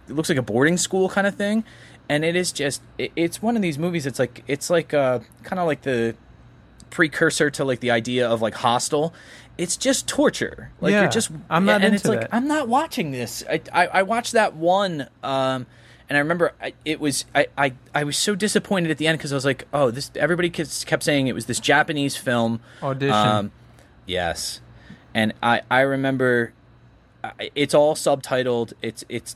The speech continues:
Speaker 1: difficult to watch, but there's a part in that movie where, y-, you know, like, you kinda have this realization about a girl that goes in this audition, and y-, there's a section where she's on the phone and it cuts down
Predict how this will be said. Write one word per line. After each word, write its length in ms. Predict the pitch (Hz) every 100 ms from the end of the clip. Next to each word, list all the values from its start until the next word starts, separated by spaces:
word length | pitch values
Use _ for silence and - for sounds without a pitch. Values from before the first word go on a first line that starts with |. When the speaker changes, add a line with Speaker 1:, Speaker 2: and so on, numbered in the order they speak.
| -
Speaker 1:
difficult 480 | 135 143 - 147 139
to 80 | 135
watch, 480 | 110 120 117 - -
but 220 | 110 110 - - - - -
there's 320 | 131 147 147
a 80 | 123
part 340 | - 135 135
in 120 | 123
that 200 | 120 117
movie 320 | 110 113 107
where, 460 | 98 101 101 95 95 - - -
y-, 80 | - - - -
you 160 | 92
know, 160 | 113 104
like, 260 | 98 104
you 120 | 113 104
kinda 320 | - 120 117
have 180 | 120 110
this 180 | 107
realization 560 | 117 113 110 110 113 113
about 140 | 113
a 60 | 113
girl 240 | 104 113
that 120 | 113 113
goes 220 | 113 120
in 80 | 113
this 160 | 110
audition, 640 | 113 110 135 139 113 98 101
and 480 | 101 104 101 101 - - 90
y-, 240 | - 104 - - -
there's 240 | - 120 120
a 60 |
section 440 | 110 156 143 180 135
where 100 | 113
she's 200 | - 123
on 140 | 131
the 80 | 143
phone 600 | - 147 143 131 113 110 - - - -
and 120 | 117
it 120 | 110
cuts 320 | - 143 -
down 460 | - 123 127 127